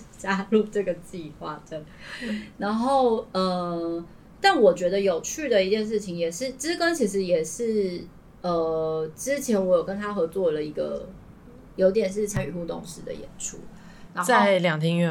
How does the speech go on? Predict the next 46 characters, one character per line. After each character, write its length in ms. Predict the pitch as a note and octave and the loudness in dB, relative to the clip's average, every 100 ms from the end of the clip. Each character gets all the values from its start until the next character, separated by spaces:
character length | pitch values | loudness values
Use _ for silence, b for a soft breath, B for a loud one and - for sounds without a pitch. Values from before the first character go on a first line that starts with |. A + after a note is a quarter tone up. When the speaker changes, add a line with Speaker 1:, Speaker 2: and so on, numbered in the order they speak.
| D3+ | 0
Speaker 2:
吗？ 80 | - | 4
Speaker 1:
对， 160 | F#3+ | 4
在 140 | - G3 | 4 0
两 140 | - | -4
厅 160 | E3 - | -8 -4
院。 40 | |
Speaker 2:
嗯。 320 | G#3 F#3 D#3+ E3+ | 2 2 2 -2
Speaker 1:
然 120 | F#3 | -4
后 180 | G#3+ A3+ | -2 0
后 160 | A#3 | 4
来 140 | G3+ E3+ | 4 2
才 200 | E3+ D#3+ | -2 -8
觉 120 | F3 | -4
得 140 | F3 F#3 | -4 -4
说， 340 | F#3 F#3 F#3+ B B B B B - - | -2 0 0 B B B B B -14 -4
呃， 800 | G3+ F#3+ F#3 F3 F3 E3 E3 - - - | 0 2 2 2 2 0 -2 -6 -8 -2
蛮 280 | A3+ G#3+ | 2 2
推 220 | A#3+ C4 C4 | 2 2 4
荐 220 | C4+ A#3+ | 4 4
他 160 | A3+ | 2
可 200 | A3 G3+ | 2 2
以 60 | D#3+ | 2
继 140 | - G3 | 0 -2
续 100 | F#3+ | 0
发 200 | F3 F3 | 0 0
展 120 | - - | -2 -4
这 120 | - | -4
个 200 | - - - | -2 -6 -4
路 140 | F3 - | -8 -4
线。 280 | - F#3 - | -4 -4 0
Speaker 2:
嗯。 180 | G#3 F#3+ | 4 6
Speaker 1:
然 160 | F3 | 6
后 120 | F#3 A3 | 4 4
那 120 | A3+ | 4
时 300 | - E3+ F3+ | 4 2 2
候 460 | F#3+ F#3+ F3+ D#3+ E3+ B B B - | 4 6 6 2 0 B B B 2
刚 180 | G#3 G#3 | 2 2
好 160 | G#3+ | 2
果 120 | F#3+ F#3 | 0 0
陀 140 | F#3 | 2
文 160 | F#3 F#3 | 2 2
创 180 | G#3+ | 0
的 100 | G3 | 2
人 220 | F3 E3 D#3+ | 2 2 0
也 100 | D#3 | 0
在 360 | F#3 F3+ E3+ | 4 6 4